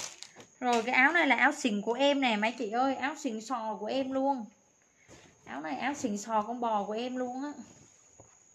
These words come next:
Áo này mấy chị mua về mặc đi làm lúc nào cũng đẹp đúng không? Đẹp đúng không? Đẹp chưa mấy chị ơi, đẹp chưa? Chưa mấy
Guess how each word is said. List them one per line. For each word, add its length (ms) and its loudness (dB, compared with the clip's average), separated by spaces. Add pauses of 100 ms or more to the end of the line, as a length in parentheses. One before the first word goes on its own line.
(520)
Áo 180 -4
này 220 -2
mấy 180 -2
chị 120 -2
mua 200 -4
về 140 2
mặc 180 -4
đi 120 -2
làm 320 -2
lúc 140 -4
nào 180 -4
cũng 120 -6
đẹp 260 0
đúng 100 -6
không? 180 -2 (3250)
Đẹp 180 -14
đúng 100 -10
không? 140 -4 (580)
Đẹp 260 -6
chưa 220 -2
mấy 180 -8
chị 80 -2
ơi, 200 -2
đẹp 200 -2
chưa? 220 -4 (1120)
Chưa 100 -6
mấy 140 -8